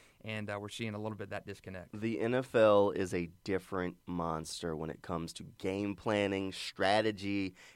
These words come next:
Speaker 2: and needing to show up from college football. Um, and that's not a shot at college coaches. Again, I'm,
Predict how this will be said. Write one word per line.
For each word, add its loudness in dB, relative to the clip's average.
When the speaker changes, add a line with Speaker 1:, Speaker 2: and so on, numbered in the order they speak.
Speaker 2:
and -6
needing -2
to -4
show 2
up 4
from -6
college 0
football. -2
Um, 8
and 6
that's 8
not 8
a 2
shot 8
at 4
college 6
coaches. 2
Again, 4
I'm, 2